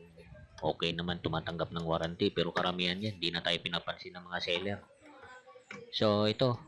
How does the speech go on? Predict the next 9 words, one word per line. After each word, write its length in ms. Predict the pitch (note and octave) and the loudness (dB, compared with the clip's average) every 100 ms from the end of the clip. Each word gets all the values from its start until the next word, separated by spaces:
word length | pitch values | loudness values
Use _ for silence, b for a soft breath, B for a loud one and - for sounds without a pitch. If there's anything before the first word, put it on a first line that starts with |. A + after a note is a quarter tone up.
| - | -6
ang 160 | G2+ G2 | -6 0
presyo 320 | A2 G#2+ - | 2 4 4
niyan, 240 | A2 A2 G#2+ | 2 2 2
mga 160 | G#2 | 0
kasapatos, 640 | G#2 G#2 G2+ G2 - G2 A2 | 0 0 2 2 2 0 2
sa 80 | F2+ | 4
original, 640 | G2+ F#2 G2 G#2 G#2 F#2 | 2 0 -2 -2 -2 -2
na, 220 | F2+ F2 - _ | -4 -8 -10 _
ah, 580 | G2+ F#2+ F2+ F#2 F#2 | 2 2 2 2 0